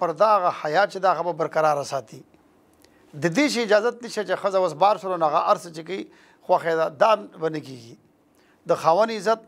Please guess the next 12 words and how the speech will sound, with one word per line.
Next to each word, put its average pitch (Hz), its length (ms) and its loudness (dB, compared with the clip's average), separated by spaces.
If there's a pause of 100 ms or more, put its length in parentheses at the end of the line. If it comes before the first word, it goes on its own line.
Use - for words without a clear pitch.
(180)
خپل 208 200 0
عزت، 208 280 0 (520)
هغه 170 300 4
شرعي 175 320 -4
احکام، 208 420 0
دا 165 240 0
به 180 100 0
پابندي 156 440 -2
ساتي. 214 360 -2 (680)
ها، 180 240 2
زمونږ 220 320 -4
په 233 400 4